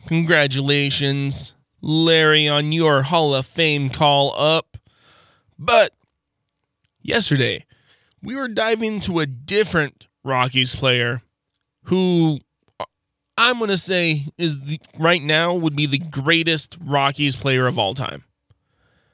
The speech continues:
if he, you know, finishes out his career here. And that's where we're running into issues because of his, um, dispute with Jeff Bridich. But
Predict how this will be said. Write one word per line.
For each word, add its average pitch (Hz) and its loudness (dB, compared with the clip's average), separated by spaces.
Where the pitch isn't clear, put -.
if 160 4
he, 175 0
you 160 -2
know, 160 0
finishes 156 2
out 139 0
his 143 -2
career 180 0
here. - -10
And 135 2
that's 185 0
where 156 2
we're 143 -2
running 135 2
into - -4
issues - -2
because 139 0
of 143 0
his, 131 -4
um, 170 0
dispute 175 0
with 147 0
Jeff 147 0
Bridich. 120 -2
But 233 0